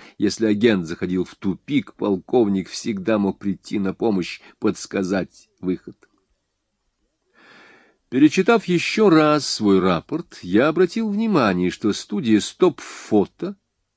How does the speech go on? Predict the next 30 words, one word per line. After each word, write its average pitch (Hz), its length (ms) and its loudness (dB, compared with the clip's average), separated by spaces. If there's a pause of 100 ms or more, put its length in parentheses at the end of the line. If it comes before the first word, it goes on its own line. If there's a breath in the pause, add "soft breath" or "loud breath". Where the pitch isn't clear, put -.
(200)
оказалась 90 560 -2
почему-то - 460 -6
на 104 160 2
обочине 151 500 -4
моих 254 300 -6
изысканий. 110 580 -4 (760)
Но 90 80 -4
ведь 98 180 0
не 107 120 2
случайно 117 640 0
же 98 160 4
именно 110 240 2
там 123 340 2
пропавшие 120 640 0
затем 113 420 -2
девушки 123 580 2
должны 117 400 0
были 123 140 0
получать 120 500 -2
свои 127 280 -2
фото, 117 460 -2 (160 loud breath)
и 110 140 4
было 104 280 4
что-то 98 280 -6
странное 87 800 -6
во 82 120 -12
всем - 360 -14
этом. - 240 -16 (260 loud breath)
Я 104 220 4
никак 107 640 -4